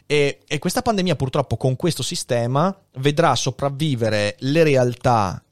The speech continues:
che hanno comunque percepito questi finanziamenti, le realtà invece realmente imprenditori, quelle che provano cose nuove, che si prendono il rischio,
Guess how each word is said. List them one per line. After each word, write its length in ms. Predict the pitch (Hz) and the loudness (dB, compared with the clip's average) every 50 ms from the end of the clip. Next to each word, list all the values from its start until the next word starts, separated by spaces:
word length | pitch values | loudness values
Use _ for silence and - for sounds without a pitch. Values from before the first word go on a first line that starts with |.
| _ _ | _ _
che 440 | - - - 139 135 131 123 - _ - | -16 -8 -4 -2 0 0 -2 -4 _ -6
hanno 480 | - 156 180 165 147 127 120 117 107 | -2 0 2 2 2 0 -4 -6 -8
comunque 420 | 107 - 117 131 151 156 139 - - | -8 -6 -4 -2 -2 -2 0 -2 -4
percepito 840 | - 107 110 - - 117 - - 156 139 120 - - 98 - - - | -6 -6 -8 -8 -10 -8 -4 -4 -2 -2 -2 -4 -6 -12 -14 -14 -10
questi 300 | - - 139 127 - 113 | -4 -2 -2 -2 -2 -6
finanziamenti, 680 | - 117 113 117 127 - 180 131 110 110 120 120 - | -8 -6 -6 -6 -4 -2 -2 -2 -2 -4 -4 -2 -2
le 100 | 156 165 | 0 2
realtà 200 | 170 190 202 214 | 2 0 0 -2
invece 340 | 196 151 131 - - 131 123 - - - - _ - | -2 -2 -2 -2 -2 -2 -2 -4 -8 -20 -20 _ -14
realmente 800 | - 131 139 139 147 151 143 143 143 175 214 214 160 127 - 123 | -6 -2 2 2 2 2 2 0 0 0 2 2 0 -2 -2 -4
imprenditori, 420 | 113 110 104 117 113 110 - 113 | -6 -6 -4 -6 -8 -6 -6 -4
quelle 140 | - 160 156 | -2 -2 -2
che 100 | 151 165 | -2 -4
provano 320 | - - 196 214 208 165 131 | -2 0 0 0 2 0 0
cose 240 | - 147 139 135 | 2 0 2 2
nuove, 460 | 131 131 131 131 123 107 95 92 101 107 | 2 2 4 4 4 4 2 -2 -4 -4
che 80 | 117 | -4
si 80 | - - | -4 -2
prendono 260 | - 170 160 139 139 | 0 0 0 2 0
il 60 | 147 | 2
rischio, 560 | 135 139 123 107 - - - 165 196 220 214 | 2 0 0 -2 -2 0 4 4 4 4 2